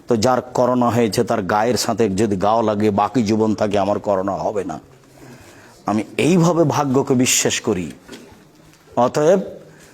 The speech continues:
যখন বিমানে উঠছিলাম, তখন তোমার উচিত ছিল আমাকে নামিয়ে দেওয়া। আমি করোনা দিয়ে ভাগ্য বাড়াবো না। সতর্কতা দিয়ে যদি মানুষ বাঁচত, তাহলে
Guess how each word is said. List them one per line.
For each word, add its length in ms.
যখন 420
বিমানে 360
উঠছিলাম, 560
তখন 320
তোমার 260
উচিত 320
ছিল 180
আমাকে 260
নামিয়ে 300
দেওয়া। 240
আমি 240
করোনা 420
দিয়ে 300
ভাগ্য 600
বাড়াবো 580
না। 200
সতর্কতা 760
দিয়ে 200
যদি 240
মানুষ 360
বাঁচত, 520
তাহলে 300